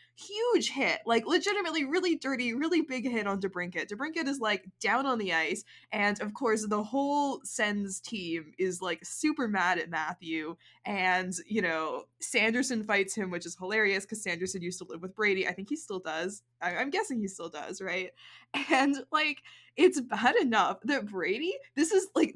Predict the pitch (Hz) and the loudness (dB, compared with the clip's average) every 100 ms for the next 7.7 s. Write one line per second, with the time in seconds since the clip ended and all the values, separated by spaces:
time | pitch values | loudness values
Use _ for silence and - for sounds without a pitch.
0 | 202 208 392 466 440 - 208 196 220 196 | -2 2 4 4 2 2 0 0 4 4
1 | 226 196 190 - 180 175 175 185 170 147 | 2 0 0 0 -4 0 -2 -2 -6 -8
2 | _ _ - 185 196 302 554 480 294 226 | _ _ -18 -2 4 4 2 -6 -6 -2
3 | 294 320 240 269 269 254 175 165 160 - | -2 2 4 4 4 -4 0 0 -2 -6
4 | - 330 415 403 508 - 269 254 254 - | 6 6 6 2 0 2 4 4 4 -6
5 | 185 226 _ _ _ - 220 240 262 480 | -6 -14 _ _ _ -12 -6 4 6 6
6 | 427 - - 415 453 - 427 453 370 220 | 4 2 4 4 4 2 4 4 2 4
7 | 170 - - - 247 240 214 | 4 2 -4 -6 -4 -2 -4